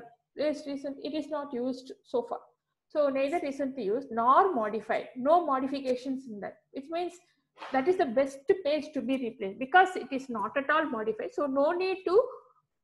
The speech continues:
uh, swap out and write into the disk.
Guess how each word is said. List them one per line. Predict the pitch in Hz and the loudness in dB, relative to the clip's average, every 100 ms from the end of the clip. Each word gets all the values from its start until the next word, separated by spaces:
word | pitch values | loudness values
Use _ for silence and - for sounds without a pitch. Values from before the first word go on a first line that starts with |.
| 262 | -2
uh, | 247 247 240 233 226 226 - | 2 4 4 4 4 2 -2
swap | - - 254 254 294 - - | -8 2 8 8 8 4 6
out | 302 330 381 - - _ _ _ - | 6 6 4 0 -8 _ _ _ -6
and | 277 285 | -4 -2
write | 233 254 | -2 -2
into | 320 302 302 | -4 -6 -6
the | 277 320 440 | -2 -2 -2
disk. | 233 190 - | -2 -2 -4